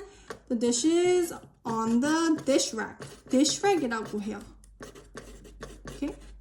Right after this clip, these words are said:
아니면 그 말 그대로 건조를 해주는, 건조할 수 있는 대를 얘기를 하는 거니까 on the 뭐 drying rack이라고 해야 돼요.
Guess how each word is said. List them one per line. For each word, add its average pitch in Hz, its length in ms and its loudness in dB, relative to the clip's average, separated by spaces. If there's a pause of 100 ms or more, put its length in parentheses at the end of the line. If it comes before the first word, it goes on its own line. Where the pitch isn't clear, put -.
(100)
아니면 320 680 4
그 262 120 0
말 233 280 2
그대로 269 360 2
건조를 330 640 6
해주는, 247 500 2
건조할 277 440 6
수 302 120 -2
있는 240 480 2
대를 226 400 2
얘기를 208 200 0
하는 247 140 0
거니까 214 540 -2 (560)
on 226 260 4
the 311 140 4 (200)
뭐 233 280 -2 (120)
drying 247 600 2
rack이라고 214 680 -4
해야 214 140 -6
돼요. - 140 -10